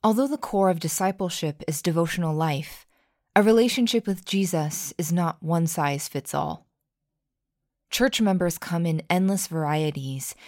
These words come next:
and speak hundreds of different languages representing wide ranges of cultures and relationship dynamics. Differences in how we love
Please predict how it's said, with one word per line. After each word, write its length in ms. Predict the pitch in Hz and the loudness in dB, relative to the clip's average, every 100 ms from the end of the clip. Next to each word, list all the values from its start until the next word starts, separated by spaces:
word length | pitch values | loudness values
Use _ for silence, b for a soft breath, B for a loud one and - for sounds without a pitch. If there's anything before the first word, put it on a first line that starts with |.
| B | B
and 140 | - 180 | -2 -2
speak 260 | - 202 | -2 -6
hundreds 540 | - - 190 220 208 170 | -6 -2 0 2 0 0
of 80 | 147 | -2
different 320 | 160 160 156 | -4 -4 -2
languages 640 | 160 165 156 - 143 143 | -2 0 -2 -4 -6 -6
representing 640 | - 165 175 170 165 156 151 | -6 -2 -2 0 -2 -2 -2
wide 340 | 156 170 190 | 2 2 2
ranges 360 | 175 175 165 160 | 2 0 0 -4
of 140 | - | -8
cultures 680 | - 175 180 - 180 180 - B B - | -6 -4 -4 -4 -4 -4 -8 B B -4
and 120 | 160 | -2
relationship 560 | 147 151 - 160 147 | 0 0 -2 -4 -6
dynamics. 800 | - 139 135 135 147 - - - - _ _ _ _ _ _ _ _ _ _ _ | -6 -6 -6 -8 -10 -14 -14 -14 -16 _ _ _ _ _ _ _ _ _ _ _
Differences 520 | 208 220 277 240 202 | 2 2 0 0 0
in 100 | 170 | 0
how 180 | 170 160 | 0 0
we 140 | 156 143 | -2 -2
love 520 | 147 151 170 208 | -2 -2 -2 -6